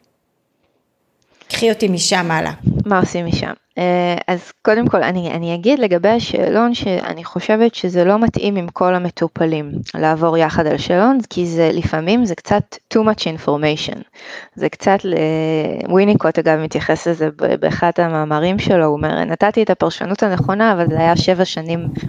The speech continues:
Speaker 2: מוקדם מדי, או שלוש עשרה שנים מוקדם מדי." אה, אז כזה, לפעמים זה כן אולי נכון יותר אם מטופלים ב-, ברמת תפקוד יותר גבוהה, שהם כבר היו באיזשהו טיפול בעבר וכולי, אז זה אולי איזה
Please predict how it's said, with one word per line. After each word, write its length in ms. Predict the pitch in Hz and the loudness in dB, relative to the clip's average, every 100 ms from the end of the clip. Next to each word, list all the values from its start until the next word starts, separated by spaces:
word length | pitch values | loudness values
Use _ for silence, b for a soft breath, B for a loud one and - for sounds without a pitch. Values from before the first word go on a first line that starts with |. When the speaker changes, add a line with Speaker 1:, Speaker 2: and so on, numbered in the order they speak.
| - | -8
Speaker 2:
מוקדם 320 | 165 - 170 | -2 -2 0
מדי, 300 | 160 143 131 - | 0 0 0 -4
או 60 | - | -10
שלוש 300 | - 160 - | -4 -4 -2
עשרה 220 | 190 156 | -6 -6
שנים 280 | - - 160 | -8 -8 -8
מוקדם 280 | - - 62 | -4 -4 -4
מדי." 160 | 64 - B B B B - | -8 -10 B B B B 0
אה, 480 | 165 165 165 170 165 | 2 4 4 2 0
אז 140 | 196 175 | -2 -2
כזה, 380 | - 190 175 110 - | 0 2 2 0 -4
לפעמים 460 | 175 180 180 220 214 180 - | -2 2 2 2 0 -8 -4
זה 140 | 190 180 | 0 0
כן 240 | - 240 | 2 2
אולי 200 | 240 226 | 4 4
נכון 320 | 196 180 - 208 | 2 0 0 0
יותר 300 | 202 240 247 | 2 2 2
אם 60 | |
מטופלים 640 | 185 - 165 160 165 175 | 2 0 0 2 2 0
ב-, 60 | 165 - | -2 -4
ברמת 380 | - 156 160 156 | 0 0 2 -2
תפקוד 380 | 151 - 165 147 | -6 -4 -2 -2
יותר 280 | 143 139 156 | -2 -2 -2
גבוהה, 480 | 170 - 220 214 | 0 2 2 2
שהם 200 | 190 156 | 0 -4
כבר 180 | 156 151 | -2 0
היו 200 | 143 147 | 2 2
באיזשהו 380 | 143 127 143 - | 0 -4 -6 -12
טיפול 360 | - 147 170 165 | -8 -2 0 2
בעבר 420 | 156 160 165 151 | 2 2 0 -2
וכולי, 520 | 156 - 151 156 226 - B B B - | -6 -2 2 2 2 -4 B B B -8
אז 120 | 160 | -2
זה 100 | 165 | 4
אולי 140 | 170 160 | 6 4
איזה 200 | 160 | 4